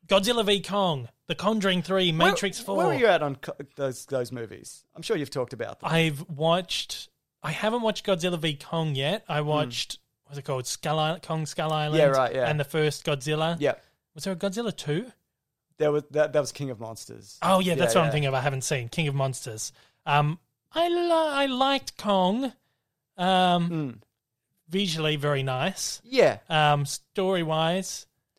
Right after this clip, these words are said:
Speaker 2: I di-,
Speaker 1: eh,
Speaker 2: I didn't mind
Speaker 1: it's
Speaker 2: it.
Speaker 1: all right.
Speaker 2: Uh,
Speaker 1: It's fun.
Speaker 2: There's so many James Bond podcasts. I'm like, "Which
Speaker 1: Really?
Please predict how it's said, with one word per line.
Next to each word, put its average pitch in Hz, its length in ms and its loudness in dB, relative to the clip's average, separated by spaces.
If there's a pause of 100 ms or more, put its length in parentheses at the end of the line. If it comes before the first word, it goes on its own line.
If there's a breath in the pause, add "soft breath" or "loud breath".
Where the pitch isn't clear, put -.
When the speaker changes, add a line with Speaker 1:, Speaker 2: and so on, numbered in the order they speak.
(300)
Speaker 2:
I 320 100 8
di-, 339 60 4
Speaker 1:
eh, 330 200 -2
Speaker 2:
I 302 80 8
didn't 247 160 2
mind 165 200 4
Speaker 1:
it's 117 120 0
Speaker 2:
it. - 40 2
Speaker 1:
all 185 80 4
right. 170 260 2
Speaker 2:
Uh, 151 200 6
Speaker 1:
It's 147 80 0
fun. 202 440 2 (100)
Speaker 2:
There's 160 140 -4
so 151 200 0
many 127 140 -4
James 110 260 -10
Bond 160 220 -10
podcasts. 107 580 -12
I'm 131 100 -8
like, 131 200 -6
"Which 247 140 -4
Speaker 1:
Really? 180 80 6